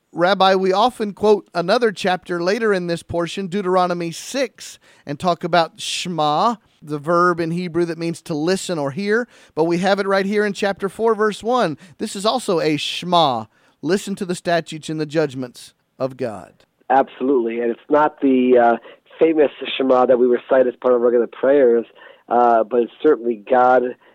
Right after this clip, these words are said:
Speaker 2: uh, Moses telling the people, "This is what you need to do." And, and here's the key point. Our survival in the land of Israel is conditional on this. And Moses is saying, "You need to hear me. You need to listen to this.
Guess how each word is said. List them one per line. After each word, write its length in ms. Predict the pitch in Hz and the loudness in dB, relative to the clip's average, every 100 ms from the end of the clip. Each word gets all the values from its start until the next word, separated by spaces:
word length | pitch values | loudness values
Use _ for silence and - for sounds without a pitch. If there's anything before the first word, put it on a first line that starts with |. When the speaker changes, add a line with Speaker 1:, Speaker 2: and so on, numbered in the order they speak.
| _ | _
Speaker 2:
uh, 460 | 110 110 110 110 107 | -6 -2 0 0 0
Moses 440 | 117 156 165 113 90 - | 2 4 4 0 -10 -4
telling 260 | 135 135 117 | 2 4 2
the 60 | |
people, 540 | - 139 147 160 165 160 - - - | -4 -2 0 2 2 0 -14 -20 -4
"This 180 | 147 147 | -2 -2
is 100 | 143 | 0
what 180 | 143 127 | 0 2
you 60 | |
need 160 | 131 127 | -2 -4
to 80 | 110 | -4
do." 220 | 135 156 | 2 4
And, 120 | 139 | 4
and 180 | 123 127 160 | 2 -2 2
here's 200 | 175 135 | 0 0
the 100 | 117 | -8
key 220 | - 127 | -8 -12
point. 460 | - 143 127 98 _ _ - | -4 0 0 -2 _ _ -2
Our 140 | 120 - | -2 0
survival 800 | 127 101 123 131 143 143 151 143 123 | -4 -2 2 2 2 2 2 2 0
in 60 | |
the 100 | 123 | 4
land 240 | 123 120 120 | 4 4 0
of 120 | 107 | -4
Israel 600 | 110 110 131 143 156 175 _ - _ 117 | -6 0 2 4 2 -6 _ -20 _ -8
is 120 | 117 - | -8 -8
conditional 680 | 113 107 143 - 135 117 | -10 -4 -2 -2 0 0
on 140 | 101 95 | 0 -6
this. 120 | 95 | -10
And 120 | 104 | -4
Moses 240 | 120 131 120 | 0 0 -2
is 80 | 117 - | -12 -2
saying, 220 | 123 123 | 0 0
"You 80 | 120 | 2
need 160 | 156 160 | 0 2
to 100 | 131 - - | -4 -6 -4
hear 260 | 180 196 196 | 4 4 6
me. 260 | 135 95 - - - _ | 2 0 -8 -20 -20 _
You 80 | 147 | 0
need 80 | 160 | 4
to 120 | 156 | 4
listen 320 | 156 175 185 | 4 2 0
to 100 | 147 | 0
this. 220 | 123 104 | 0 0